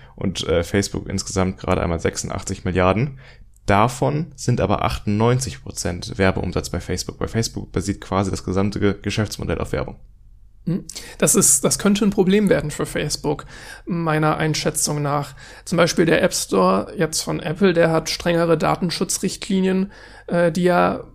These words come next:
Speaker 2: machen möchte. Das heißt, mehr Kontrolle für den User selber, der kann jetzt da aktivieren, was an Datenschutz so passiert.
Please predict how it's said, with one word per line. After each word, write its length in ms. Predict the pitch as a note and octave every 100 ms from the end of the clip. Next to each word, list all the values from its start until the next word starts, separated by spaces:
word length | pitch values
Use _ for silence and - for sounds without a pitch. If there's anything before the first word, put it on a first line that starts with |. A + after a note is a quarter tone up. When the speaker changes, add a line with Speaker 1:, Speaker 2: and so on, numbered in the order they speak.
| -
Speaker 2:
machen 460 | E3 E3+ F#3+ F3
möchte. 640 | F3 F3 - - F#3 F#3 F#3+ - -
Das 180 | - D#3
heißt, 220 | E3 -
mehr 180 | D#3+ E3
Kontrolle 640 | - E3 D#3 - E3+ F3+
für 200 | E3+ E3+
den 180 | D3 D#3+
User 340 | E3 F3+ E3+
selber, 340 | D#3 C#3+ F3 F#3+
der 140 | E3
kann 240 | D3+ E3+ E3
jetzt 260 | D#3+ -
da 160 | D#3 D#3+
aktivieren, 540 | - - D3 D#3+ F3+
was 200 | E3 D#3
an 220 | D#3+ D3+
Datenschutz 540 | D3 D#3+ F3 - D#3 -
so 80 | D#3+
passiert. 600 | E3+ C3+ - F3 G3+